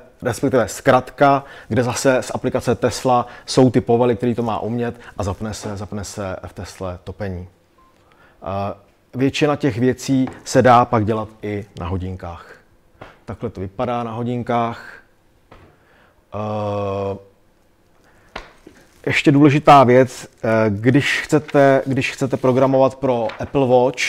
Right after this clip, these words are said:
tak zjistíte, že jako programátor, eh, nemůžete ovládat to, aby ty hodinky mluvily. Jenomže já jsem chtěl, aby ty hodinky mluvily. Eh, dál z těch hodinek nemůžete jako programátor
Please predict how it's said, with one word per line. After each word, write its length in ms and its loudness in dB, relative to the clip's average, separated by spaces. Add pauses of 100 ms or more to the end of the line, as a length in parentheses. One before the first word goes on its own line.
(880)
tak 160 0
zjistíte, 540 2
že 80 4
jako 180 2
programátor, 1080 4
eh, 640 -4 (1120)
nemůžete 540 -2
ovládat 680 4
to, 180 2
aby 160 0
ty 100 -2
hodinky 440 2
mluvily. 420 4 (880)
Jenomže 300 -4
já 80 0
jsem 160 -4
chtěl, 220 2
aby 120 0
ty 80 -4
hodinky 340 -4
mluvily. 420 -4
Eh, 1120 -12
dál 340 -2
z 60 -18
těch 140 -2
hodinek 680 -2
nemůžete 440 -4
jako 180 0
programátor 920 4